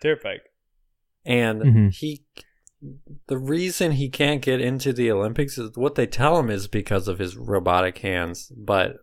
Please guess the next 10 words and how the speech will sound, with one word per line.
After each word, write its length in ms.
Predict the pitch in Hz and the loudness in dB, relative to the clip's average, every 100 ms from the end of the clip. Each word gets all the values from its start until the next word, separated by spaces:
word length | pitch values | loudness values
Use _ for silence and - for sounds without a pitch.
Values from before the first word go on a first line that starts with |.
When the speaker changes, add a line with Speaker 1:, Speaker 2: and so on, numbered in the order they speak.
| _ | _
Speaker 2:
really, 460 | 107 120 143 113 101 | -4 0 2 2 2
there's 360 | 98 92 - | 0 -2 -4
this 220 | 104 95 | -4 -4
shadow 600 | - - - 117 107 104 95 | -8 -10 -4 2 4 4 2
organization, 1040 | 101 98 95 92 101 95 - 92 87 90 - _ _ _ _ _ _ _ _ _ _ _ _ _ _ - | 0 -2 -6 -6 -4 -4 -6 -8 -10 -14 -20 _ _ _ _ _ _ _ _ _ _ _ _ _ _ -2
uh, 420 | 98 90 85 87 - | 2 4 4 0 -4
m-, 300 | 98 110 - _ _ _ | -8 -8 -12 _ _ _
making 460 | 110 107 101 107 95 | -4 -2 -2 -2 0
that 200 | 85 90 | 0 2
happen, 480 | 92 87 92 127 | 0 0 -4 -12